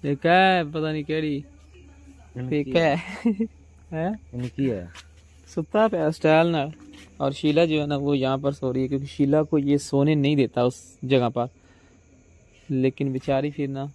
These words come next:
Speaker 1: यहाँ सोती है ये आजकल। अभी हमारे सोने की तैयारी हो रही, माशाल्लाह। मैं सोता हूँ बाहर, तारा और अवैस होते हैं अंदर, इसलिए मेरा बिस्तर जो है ना, अवैस साहब तैयार कर रहे हैं आज स्पेशल।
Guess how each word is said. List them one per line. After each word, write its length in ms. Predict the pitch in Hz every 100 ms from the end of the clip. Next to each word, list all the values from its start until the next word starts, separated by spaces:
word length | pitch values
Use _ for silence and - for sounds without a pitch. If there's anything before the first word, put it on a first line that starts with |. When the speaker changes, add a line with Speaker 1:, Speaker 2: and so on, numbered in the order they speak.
| -
Speaker 1:
यहाँ 240 | 127 131 139
सोती 320 | 139 120 127
है 100 | 123
ये 120 | 120
आजकल। 340 | 120 127 127 139 _ 277 - _ 302 277 320 302 254 - - - - _ _ - - - -
अभी 160 | 185
हमारे 240 | 220 220 214
सोने 240 | 202 202
की 80 | 202
तैयारी 280 | 196 180 185
हो 100 | 190
रही, 140 | 185
माशाल्लाह। 540 | 180 175 190 175 175 - 156
मैं 140 | 165
सोता 260 | 170 147 143
हूँ 100 | 139
बाहर, 320 | 165 175 165 - - -
तारा 240 | 147 147 156
और 60 | 151
अवैस 300 | 135 151 165
होते 180 | 143
हैं 80 | 135 -
अंदर, 340 | 143 151 170 151 - - _ -
इसलिए 260 | - 147
मेरा 220 | 139 135 135
बिस्तर 300 | 131 - 160
जो 80 |
है 60 | 139
ना, 100 | 135
अवैस 280 | 127 127 135
साहब 280 | - 185 156
तैयार 220 | 135 113
कर 140 | 117
रहे 100 | 113
हैं 60 | 110
आज 80 | 107
स्पेशल। 400 | - 143 139 139